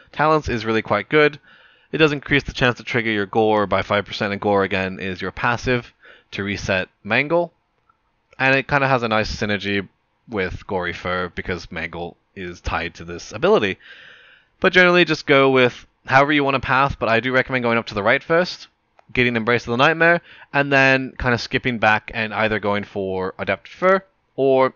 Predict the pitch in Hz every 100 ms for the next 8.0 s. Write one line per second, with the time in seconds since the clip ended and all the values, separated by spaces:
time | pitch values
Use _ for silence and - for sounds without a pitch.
0 | _ 104 104 95 92 92 87 92 _ _
1 | - _ _ _ _ _ _ - 92 92
2 | _ _ _ 120 131 131 127 123 127 123
3 | 113 - 123 135 123 120 117 104 107 107
4 | - 107 107 107 98 95 95 104 - 104
5 | 95 120 120 117 135 131 - 110 110 98
6 | 92 104 101 101 101 98 98 95 95 -
7 | 151 151 - - 120 120 135 147 160